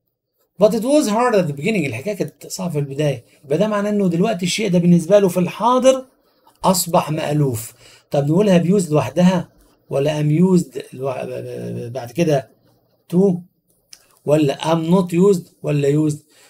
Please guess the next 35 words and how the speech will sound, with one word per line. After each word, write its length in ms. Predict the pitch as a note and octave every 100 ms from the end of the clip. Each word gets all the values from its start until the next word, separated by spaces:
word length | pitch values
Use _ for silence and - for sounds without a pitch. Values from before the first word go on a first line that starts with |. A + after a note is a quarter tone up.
| -
مش 100 | C3
بيقول 220 | C3 G#3+
لك 80 | G#3+
خلاص 320 | - D#3 F3
بقت 180 | D3+ C#3
الحكاية 340 | - A2 E3 D#3
م-، 200 | B2+ A2+
متعود 440 | A2 D3 E3 C3+
عليها 260 | B2+ E3+ D#3
وبقت 260 | C#3 C3+
بالنسبة 400 | C3+ C3+ B2+ D#3+
له 140 | D#3+ D3
سهلة 320 | F3 E3 D#3
والدنيا 280 | D3 E3+ E3
دي؟ 240 | G3 F#3+
خلاص. 340 | - E3+ D3+ - _ _ _ -
يبقى 560 | C3+ B2+ C3+ A#2 D#3+ D#3
am 140 | D3
used 220 | B2+ A2
دلوقتي 600 | D3 E3+ F3 G3+ - - - _ _ _ -
اللي 120 | C3
هي 60 | C#3+
تمثل 420 | C3 C#3 A2+ B2
عادة 300 | A#2+ C3 A#2+
في 160 | A#2 D#3
الحاضر. 320 | - - _ _ _ _ _ _ _ _ _ _ _ _ _ _ _ _ _ -
عشرين 260 | F3+ B3+ G#3
بتقول 400 | F3+ C#3 A2 - _ _ _ _ _ _ _ _ _ _ _ -
I 40 | F3
don't 280 | A3 C4+ G3+
think 220 | A#3 G#3
this 180 | G3+ F3+
careless 380 | G3 F#3+ F#3 F3
boy 280 | E3 E3 D#3+
will 200 | D#3